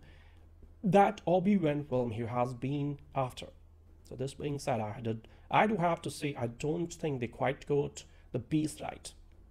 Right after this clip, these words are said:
So there was something there that just didn't click with me. And I can't tell you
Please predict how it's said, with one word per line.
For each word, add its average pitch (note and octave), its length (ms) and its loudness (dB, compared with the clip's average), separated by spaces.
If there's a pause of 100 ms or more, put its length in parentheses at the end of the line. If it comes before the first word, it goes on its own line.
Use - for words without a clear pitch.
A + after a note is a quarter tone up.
(120)
So A#2+ 120 -14
there B2 240 -4
was A2+ 320 -6
something C3+ 340 -12 (460)
there F#3+ 440 4 (420)
that F3 320 0
just B2 340 -6
didn't D#3 400 -4 (100)
click - 180 -6 (220)
with A#2 240 -2
me. G#2+ 220 -8 (1080)
And A2+ 280 -8
I C3 140 0
can't E3 600 -4 (840)
tell B3 280 4
you D3+ 180 -4